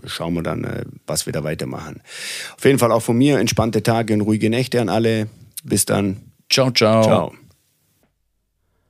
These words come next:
Speaker 2: Und hiermit endet die Podcast-Folge von heute.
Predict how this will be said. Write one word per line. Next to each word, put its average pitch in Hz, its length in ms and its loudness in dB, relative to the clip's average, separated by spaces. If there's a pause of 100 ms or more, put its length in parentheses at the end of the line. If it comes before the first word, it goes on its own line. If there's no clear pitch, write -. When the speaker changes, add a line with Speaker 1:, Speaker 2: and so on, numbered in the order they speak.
(180)
Speaker 2:
Und 92 180 2
hiermit 190 400 4
endet 107 520 4 (200)
die 82 80 -4
Podcast-Folge 95 840 2
von 101 220 0
heute. 78 380 -4